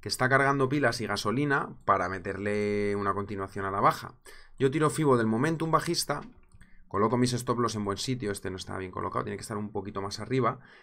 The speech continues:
Mi riesgo son catorce euros, o sea, no tengo casi apenas riesgo, tengo muy poco riesgo. Y mi interés es probablemente seguir añadiendo a la baja.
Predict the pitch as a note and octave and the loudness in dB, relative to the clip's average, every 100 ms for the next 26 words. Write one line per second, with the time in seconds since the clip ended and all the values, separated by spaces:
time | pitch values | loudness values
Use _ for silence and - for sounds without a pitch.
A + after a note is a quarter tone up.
0 | - A#2 A#2+ C#3 D3 D3 C#3 D3 C3+ A#2+ | -8 -2 2 2 2 0 0 0 0 -2
1 | A2 C4+ B2 - F#2+ A2 A2 D#2+ D#2 F#2+ | 6 8 6 2 -2 -2 -2 -6 -8 -10
2 | F#2+ F2+ D#2 - - - - - - - | -8 -8 -8 -12 -18 -2 -2 -2 -18 -18
3 | - - - - G#2 F#2+ A2 G#2 F#2 G#2+ | -16 -16 -14 -10 -8 -4 -4 -4 -4 -6
4 | G#2 F2+ F2 G#2 G2+ F2+ - G#2+ A2 F#2 | -6 -8 -6 -4 -4 -6 -4 -2 0 -2
5 | F2 G2+ A2 A2 A#2+ A#2 G2 F#2 G2+ A2 | -4 -4 -2 -2 -2 -4 -6 -4 -2 -2
6 | F#2 F2 E2 - - - - _ _ - | -4 -8 -12 -14 -20 -20 -20 _ _ -4
7 | A#2+ B2 B2 B2 C3 D3+ - D3+ D#3 D3+ | 2 4 4 4 4 4 4 4 4 2
8 | C3 A#2+ A2+ C3 C3+ C#3 C#3+ C3 D3+ D3 | 0 2 4 4 2 2 0 0 2 4
9 | C3 G#2+ G#2+ F#2+ G#2 A#2+ - F#2+ F#2 F#2 | 4 2 0 -2 -2 -4 -4 -6 -6 -4
10 | A2 A2 G2 F#2 G2 G2 - - | -4 -2 0 0 0 -2 -8 -16